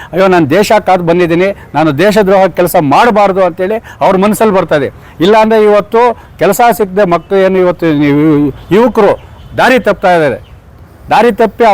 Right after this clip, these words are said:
ಪೋಷಕರನ್ನು ಒಂದು ಹಿಂಸೆ ಅಂತ ಮಟ್ಟಕ್ಕೆ ನಡೀತಾ ಇದೆ. ಈ ಅಗ್ನಿಪಥನ್ನು ಇನ್ನೂ ಹೆಚ್ಚಿನ ಹಂತದಲ್ಲಿ ಅದು ಅಭಿವೃದ್ಧಿ ಮಾಡಬೇಕು ಮತ್ತು ಅನುದಾನವನ್ನು ಬಿಡುಗಡೆ ಮಾಡಬೇಕು. ಅದರಿಂದ ಸರ್ಕಾರದ ಅನುದಾನಗಳು ಸಮರ್ಪಕವಾಗಿ ಅವ್ರಿಗೆ ತಲುಪಿಸಬೇಕು. ಅದರಂತೆ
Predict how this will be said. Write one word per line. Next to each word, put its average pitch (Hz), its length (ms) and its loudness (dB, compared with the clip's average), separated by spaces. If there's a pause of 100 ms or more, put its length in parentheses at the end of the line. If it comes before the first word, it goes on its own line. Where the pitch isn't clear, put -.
(120)
ಪೋಷಕರನ್ನು 214 640 0 (200)
ಒಂದು 160 180 0 (100)
ಹಿಂಸೆ 202 260 -2 (140)
ಅಂತ 196 140 -2 (420)
ಮಟ್ಟಕ್ಕೆ 202 420 -2
ನಡೀತಾ 170 320 -2
ಇದೆ. 180 100 0 (300)
ಈ 135 120 0
ಅಗ್ನಿಪಥನ್ನು 196 680 0 (300)
ಇನ್ನೂ 214 220 2
ಹೆಚ್ಚಿನ 208 320 -2 (240)
ಹಂತದಲ್ಲಿ 196 500 2 (580)
ಅದು 151 200 0
ಅಭಿವೃದ್ಧಿ 196 440 0
ಮಾಡಬೇಕು 185 460 0
ಮತ್ತು 170 260 -2
ಅನುದಾನವನ್ನು 185 560 2
ಬಿಡುಗಡೆ 180 400 0
ಮಾಡಬೇಕು. 160 420 -2 (340)
ಅದರಿಂದ 180 300 0 (100)
ಸರ್ಕಾರದ 190 460 0
ಅನುದಾನಗಳು 170 540 0 (1040)
ಸಮರ್ಪಕವಾಗಿ 170 720 0
ಅವ್ರಿಗೆ 139 240 -4
ತಲುಪಿಸಬೇಕು. 175 640 -2 (400)
ಅದರಂತೆ 190 400 2